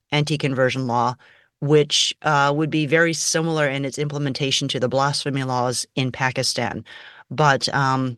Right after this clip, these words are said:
you know, it, it's, it's not there yet. Uh, they've been trying to implement a national anti-conversion law in India for a long time, and it just hasn't picked up enough steam because there are enough states that say,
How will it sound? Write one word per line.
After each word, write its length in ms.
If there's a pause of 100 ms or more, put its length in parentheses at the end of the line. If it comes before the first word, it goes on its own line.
(140)
you 100
know, 180
it, 280
it's, 240
it's 420
not 220
there 180
yet. 300 (460)
Uh, 180
they've 240
been 160
trying 560 (140)
to 200
implement 440
a 40
national 640 (140)
anti-conversion 680
law 140
in 180
India 320
for 160
a 120
long 260
time, 340 (280)
and 120
it 100
just 280
hasn't 460
picked 180
up 160
enough 220
steam 360
because 360
there 140
are 40
enough 220
states 360
that 140
say, 220